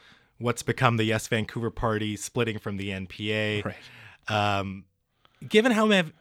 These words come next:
Speaker 1: how, how many mayoral candidates there are, should voters brace for an election that's just full of mudslinging and, and negative campaigning in the fall? 'Cause it is a, a bit of a political battle royale, and if you can garner twenty percent of the popular vote, you're in a,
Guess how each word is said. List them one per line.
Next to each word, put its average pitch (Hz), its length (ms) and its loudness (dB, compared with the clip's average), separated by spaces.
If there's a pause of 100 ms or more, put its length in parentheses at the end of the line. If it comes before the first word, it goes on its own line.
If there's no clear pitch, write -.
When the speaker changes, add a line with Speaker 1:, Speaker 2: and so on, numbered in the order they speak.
Speaker 1:
how, 147 420 0
how 139 140 2
many 139 480 0
mayoral 113 440 0
candidates 110 480 -8
there 87 160 -10
are, 73 300 -16 (680)
should 135 280 -6
voters 165 340 4
brace 123 340 0
for 123 160 -2
an 110 60 0
election 95 640 -6
that's 101 220 -10
just - 240 -8
full 110 260 0
of 95 120 -6 (260)
mudslinging 98 720 -8
and, 85 220 -14
and 98 140 -6
negative 101 340 -4
campaigning 92 760 -8
in 92 120 -10
the 87 60 -8
fall? 95 420 -4
'Cause 135 120 0
it 151 100 6
is 175 160 6
a, 113 200 2
a 127 100 2
bit 113 180 2
of 110 120 0
a 98 60 -4
political 107 440 -2
battle 95 320 -2
royale, 92 560 -4
and 85 200 -10 (260)
if 104 160 -8
you 139 100 0
can 110 160 -4
garner 101 480 -2 (260)
twenty 101 240 -6
percent 98 460 -8
of 87 100 -12
the 95 60 -12
popular 90 420 -10
vote, 101 280 -4
you're 113 180 0
in 95 80 -6
a, 87 40 -12